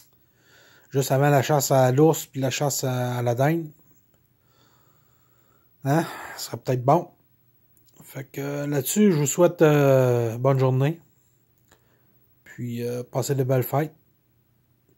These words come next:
Puis, on, je vais suivre le dossier, puis on,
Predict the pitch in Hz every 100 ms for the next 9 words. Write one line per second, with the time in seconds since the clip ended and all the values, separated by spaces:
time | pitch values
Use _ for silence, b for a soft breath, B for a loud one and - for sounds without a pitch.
0 | _ - - 135 139 135 139 139 139 135
1 | 135 135 123 139 131 180 180 160 156 151
2 | - 175 208 - 147 139 135 131 127 120